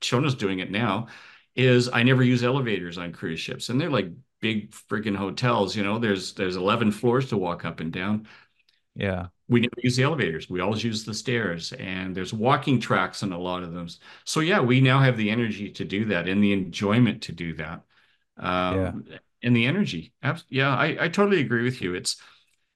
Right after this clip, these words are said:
Speaker 1: again, if, if I look, I'd have to go back a lot of years to kind of look at the impact. I mean, if I sh-,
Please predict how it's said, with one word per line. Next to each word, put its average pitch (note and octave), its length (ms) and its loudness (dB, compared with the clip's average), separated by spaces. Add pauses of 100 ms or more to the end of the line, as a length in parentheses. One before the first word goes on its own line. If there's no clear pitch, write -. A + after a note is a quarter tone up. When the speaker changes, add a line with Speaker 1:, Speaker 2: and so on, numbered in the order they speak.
(880)
Speaker 1:
again, C3 320 4
if, B2+ 200 2
if C3+ 180 -2
I C#3+ 60 6
look, F3+ 240 0
I'd C#3 120 2
have E3+ 140 0
to - 60 -14
go B2+ 120 2
back G#2 260 -2
a G2 40 -4
lot G#2+ 540 2
of G#2 60 2
years G2 440 -4
to A2+ 100 -6
kind G#2 240 -2
of F2 80 -4
look - 180 -6
at - 80 -6
the F2+ 120 -6
impact. F#2+ 440 -4
I G2 40 -2
mean, A2 160 2
if A#2 100 0
I D3+ 100 4
sh-, - 160 0